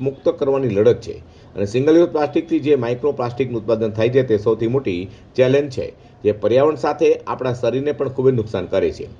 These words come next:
જેમ કે કેન્સર જેવા રોગો તથા શુક્રાણુને લગતા પ્રશ્નો જેવા અનેક કારણો સાથે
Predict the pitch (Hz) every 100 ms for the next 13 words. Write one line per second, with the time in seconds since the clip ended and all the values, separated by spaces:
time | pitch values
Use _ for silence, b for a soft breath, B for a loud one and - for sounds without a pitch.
0 | b b - 110 117 123 139 135 165 175
1 | 165 156 160 165 170 170 151 139 147 147
2 | 143 135 131 143 120 - 120 127 120 131
3 | 127 113 113 113 143 120 78